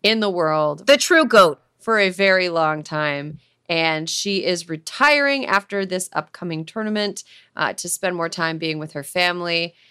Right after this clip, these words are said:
Speaker 1: Uh, I don't understand tennis. People have tried
Speaker 2: No.
Speaker 1: to explain it to me so many times, but I do understand that Serena Williams is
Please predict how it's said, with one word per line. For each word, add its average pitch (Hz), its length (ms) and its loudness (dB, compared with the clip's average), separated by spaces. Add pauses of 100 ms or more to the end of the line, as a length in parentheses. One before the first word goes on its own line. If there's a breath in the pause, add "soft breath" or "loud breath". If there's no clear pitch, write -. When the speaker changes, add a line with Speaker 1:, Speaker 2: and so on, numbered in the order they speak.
(320)
Speaker 1:
Uh, 156 240 4
I 196 140 4
don't 240 220 0
understand 202 560 -2
tennis. 202 540 -4
People 185 220 -4
have 170 80 -6
tried 185 200 0
Speaker 2:
No. 220 60 8
Speaker 1:
to 220 60 8
explain 170 300 -4
it 180 160 -4
to 196 100 -6
me 180 140 -2
so 190 280 -2
many 196 220 -2
times, 202 520 -2
but - 260 0
I 175 120 2
do 196 320 -2
understand 196 580 -2
that 170 140 -10
Serena 156 360 -6
Williams 147 400 -6
is 147 180 -12